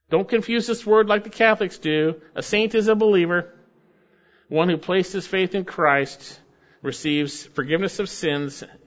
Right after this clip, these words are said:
and righteousness from God. We are saints because we possess the very righteousness of Christ. And by the way, God reveals his truth only to his people, by the way. Psalm twenty-four four, "The secret of the Lord is for those who fear him."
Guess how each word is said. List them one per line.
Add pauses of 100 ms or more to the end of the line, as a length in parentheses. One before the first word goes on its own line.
(160)
and
righteousness
from
God. (880)
We
are
saints
because
we
possess
the
very
righteousness
of
Christ. (1800)
And
by
the
way,
God
reveals
his
truth
only
to
his
people,
by
the
way. (1500)
Psalm
twenty-four
four,
"The
secret
of
the
Lord
is
for
those
who
fear
him."